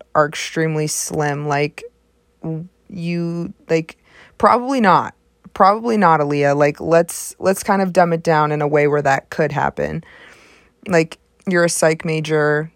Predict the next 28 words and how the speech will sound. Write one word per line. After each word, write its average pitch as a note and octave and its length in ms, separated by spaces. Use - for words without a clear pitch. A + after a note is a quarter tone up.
you're D3 200
a D3 40
communications D3 800
major, C#3+ 420
you're C#3 200
a C#3+ 60
dual D#3 260
major, D3+ 360
you D3 200
could E3 120
do D#3 140
therapy, C#3+ 800
and D3+ 180
then C#3+ 240
that's D3 260
just - 220
logical. C3 580
You D#3 160
could C#3+ 420
feed F#3+ 380
whoever F3 360
you D3+ 200
can D3 500
and D#3+ 160
help D3+ 280
whoever D3 340
you C#3 280
can C#3+ 500